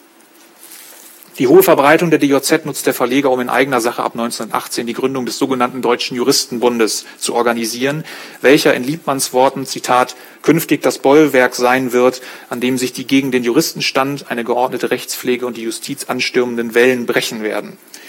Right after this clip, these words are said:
Die D J Z selbst ändert ihren Charakter. Sie solle, so schreibt der Verleger neunzehnhundertdreiundzwanzig, Zitat, "nun in den weltbewegenden Fragen des Friedensvertrages und der rechtswidrigen Unterdrückung des deutschen Volkes der Welt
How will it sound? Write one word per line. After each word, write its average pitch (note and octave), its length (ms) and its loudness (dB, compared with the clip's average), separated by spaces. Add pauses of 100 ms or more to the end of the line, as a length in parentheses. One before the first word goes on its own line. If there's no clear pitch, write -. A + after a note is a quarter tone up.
(560)
Die C#3 100 0
D D3+ 80 4
J D3 180 4
Z D#3 360 2
selbst D3 560 4
ändert B2 240 0
ihren A#2 240 -4
Charakter. A#2+ 560 -2 (440)
Sie D#3+ 200 2
solle, E3+ 320 6
so C#3+ 120 -2
schreibt C#3 300 0
der C#3+ 80 2
Verleger C#3 380 0
neunzehnhundertdreiundzwanzig, C3 1080 -2
Zitat, B2+ 520 -2 (200)
"nun E3+ 300 2
in D3 140 -4
den C#3 160 -2
weltbewegenden C#3+ 600 2
Fragen C#3+ 440 0
des B2+ 180 -2
Friedensvertrages C#3 960 0
und B2+ 160 -6
der B2 100 2
rechtswidrigen C3+ 460 -2
Unterdrückung C3 560 -2
des A2+ 140 -8
deutschen B2 280 0
Volkes B2+ 380 0
der A2+ 160 -2
Welt A#2+ 260 4